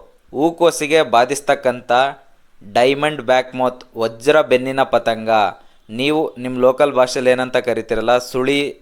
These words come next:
ಹಸುರುಳ, ಇವುಗಳನ್ನ ನಾವು ನಿಯಂತ್ರಣ ಮಾಡ್ಬೋದು. ಪ್ರತಿ ಹದಿನೈದು ಸಾಲು ಟೊಮೊಟೊಗೆ ಒಂದು ಸಾಲು ಸೌತೆಕಾಯಿ ಹಾಕುವುದರಿಂದ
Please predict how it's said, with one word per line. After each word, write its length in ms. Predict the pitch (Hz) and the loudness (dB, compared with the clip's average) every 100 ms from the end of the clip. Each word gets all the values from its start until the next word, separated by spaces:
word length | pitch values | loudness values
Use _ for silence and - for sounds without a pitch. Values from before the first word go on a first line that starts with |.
| _ 98 | _ -10
ಹಸುರುಳ, 400 | - 135 135 127 127 - - _ _ 110 | -4 0 2 4 2 0 -10 _ _ -4
ಇವುಗಳನ್ನ 540 | 123 127 120 113 123 | 0 2 2 0 -4
ನಾವು 200 | 123 120 | -2 -4
ನಿಯಂತ್ರಣ 500 | 113 120 123 120 123 | -4 -6 -4 -4 -4
ಮಾಡ್ಬೋದು. 720 | 113 104 95 101 101 90 - _ _ _ _ _ _ _ - - - - - - - | -4 -6 -6 -8 -8 -10 -12 _ _ _ _ _ _ _ -20 -20 -20 -20 -20 -20 -6
ಪ್ರತಿ 400 | 123 127 127 220 | -2 -2 -2 -2
ಹದಿನೈದು 640 | - 117 127 151 165 170 170 | -2 -4 -4 -2 -2 0 0
ಸಾಲು 640 | 151 143 151 160 - - | 2 2 2 -2 -4 -6
ಟೊಮೊಟೊಗೆ 540 | - 127 139 135 117 131 | -2 0 0 2 2 2
ಒಂದು 400 | 120 117 151 160 | 2 -2 -4 -6
ಸಾಲು 380 | - 139 139 147 | 0 0 2 -2
ಸೌತೆಕಾಯಿ 720 | - 127 127 143 139 139 135 | 0 -2 0 2 2 4 4
ಹಾಕುವುದರಿಂದ 720 | 117 117 127 120 113 110 | 2 0 -2 0 -2 -2